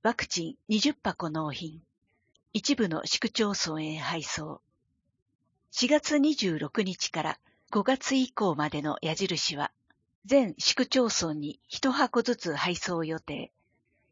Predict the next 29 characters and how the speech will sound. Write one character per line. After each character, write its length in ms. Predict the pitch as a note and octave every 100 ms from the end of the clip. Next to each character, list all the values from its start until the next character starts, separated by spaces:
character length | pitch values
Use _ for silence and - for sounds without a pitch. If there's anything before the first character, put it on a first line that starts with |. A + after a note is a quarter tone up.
| _
東 360 | A#3 B3+ B3+ -
久 100 | A#3+
留 120 | A3+
米 100 | A#3
市 180 | - D#3
に 140 | D#3+
お 100 | E3
い 60 | D3+
て 180 | E3
も、 220 | D3+ D3+ - _ _
一 240 | - C#4+
箱 380 | B3+ A#3 - -
配 240 | - G#3+ G#3
送 240 | G#3+ G3
さ 160 | G3 F#3
れ 80 | F3+
て 160 | F3+
く 120 | -
る 140 | F3 D3
予 140 | D3
定 320 | - D3 - _ _
と 120 | - G3+
書 80 | F3+
か 120 | G#3+
れ 120 | D#3
て 160 | - D3
い 140 | C#3
ま 140 | C#3
す。 200 | C#3 -